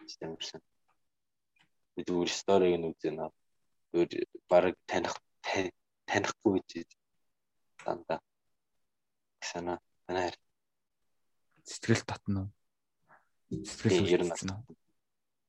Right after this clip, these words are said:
Speaker 1: Тийм, үлдсэн. Ер нь сонин, сонин юм.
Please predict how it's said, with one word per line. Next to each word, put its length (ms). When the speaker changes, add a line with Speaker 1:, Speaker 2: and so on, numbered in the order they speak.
Speaker 1:
Тийм, 140
үлдсэн. 540
Ер 160
нь 140
сонин, 460
сонин 420
юм. 120